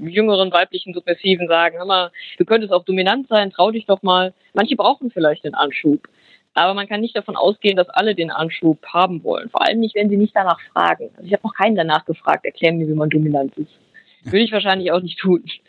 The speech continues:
Und das kann dann halt auch auf der anderen Seite ein bisschen übergreifig, äh, übergriffig oder patronizing,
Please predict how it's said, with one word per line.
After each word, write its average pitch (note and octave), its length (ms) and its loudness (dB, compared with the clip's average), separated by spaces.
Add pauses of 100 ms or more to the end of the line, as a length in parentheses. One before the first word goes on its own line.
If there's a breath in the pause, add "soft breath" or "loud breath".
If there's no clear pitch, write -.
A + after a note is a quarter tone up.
(240 loud breath)
Und E3+ 180 2
das F3+ 100 2
kann G3+ 180 -2
dann G#3 140 0
halt F#3+ 200 2
auch F#3 160 -4
auf F#3 100 -14
der G3 160 0
anderen G#3 220 -2
Seite F#3+ 280 0
ein G3+ 60 -6
bisschen F#3+ 380 0
übergreifig, D#3+ 840 -2
äh, E3 220 2
übergriffig F3 640 0
oder D3+ 480 0
patronizing, D3+ 800 -2